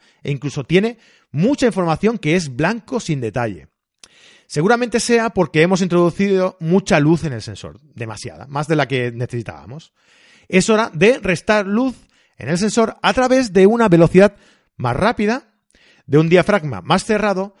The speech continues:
o de una iso más baja. La misma conclusión podemos sacar de esta situación que, eh, hemos explicado antes, ¿no? Con los negros.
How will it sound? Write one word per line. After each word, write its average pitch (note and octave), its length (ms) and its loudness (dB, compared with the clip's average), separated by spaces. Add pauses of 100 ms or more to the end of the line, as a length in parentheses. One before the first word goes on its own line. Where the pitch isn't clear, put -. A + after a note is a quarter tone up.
(240)
o F#3+ 180 6
de G3+ 100 4
una G#3+ 240 4
iso G3 400 -2 (140)
más D3+ 220 -2
baja. G#2 400 -8
La A2 180 -8
misma D#3 280 -2
conclusión D#3+ 420 -4
podemos C3+ 260 -4
sacar D3+ 320 -6 (320)
de C#3 120 -2
esta D3+ 140 -4
situación E3+ 600 -4
que, E3 300 -6 (400)
eh, C3 680 -8
hemos D3+ 260 -4
explicado C3 440 -6
antes, G2 380 -16
¿no? C3+ 100 -12
Con B2 200 -10
los G#2 160 -14
negros. C3 400 -16